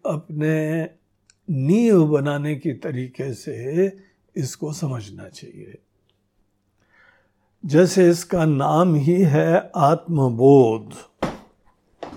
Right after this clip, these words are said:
आत्मबोध मतलब होता है सेल्फ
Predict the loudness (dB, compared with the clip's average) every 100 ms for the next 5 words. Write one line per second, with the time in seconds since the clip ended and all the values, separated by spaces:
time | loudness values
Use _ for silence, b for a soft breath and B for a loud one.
0 | -18 B B B B B B _ 4 4
1 | 2 2 4 6 6 6 2 2 4 4
2 | 6 4 4 4 6 4 6 4 2 -6
3 | 0 4 6 6 4 -2